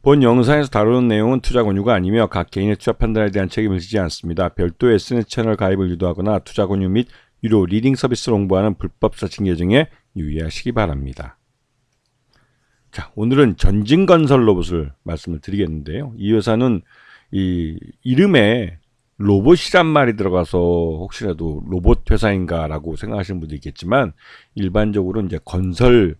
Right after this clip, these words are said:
장비 회사입니다. 특히나 이제 콘크리트 펌프카를 주력으로 하고 있는데요. 고층 빌딩에 이제 콘크리트를 타설을 할 때 콘크리트를 그 고층 부위까지 옮겨주는 그런 역할을 하는 그런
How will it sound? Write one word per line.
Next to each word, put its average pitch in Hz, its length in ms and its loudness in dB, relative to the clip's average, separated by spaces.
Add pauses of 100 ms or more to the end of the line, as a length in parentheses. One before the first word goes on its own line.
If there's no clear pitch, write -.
장비 110 540 0
회사입니다. 80 680 -8 (420)
특히나 156 300 -2
이제 113 220 0
콘크리트 202 420 -4
펌프카를 143 920 6
주력으로 117 440 6
하고 104 180 -2
있는데요. 92 480 -4 (340)
고층 165 460 4
빌딩에 147 800 2
이제 101 160 2 (100)
콘크리트를 156 540 0
타설을 160 500 4
할 95 160 4
때 135 240 4 (360)
콘크리트를 202 540 0
그 147 160 4
고층 196 420 4
부위까지 117 800 2 (120)
옮겨주는 139 760 6 (220)
그런 151 300 4
역할을 147 520 2
하는 135 420 2 (280)
그런 107 360 0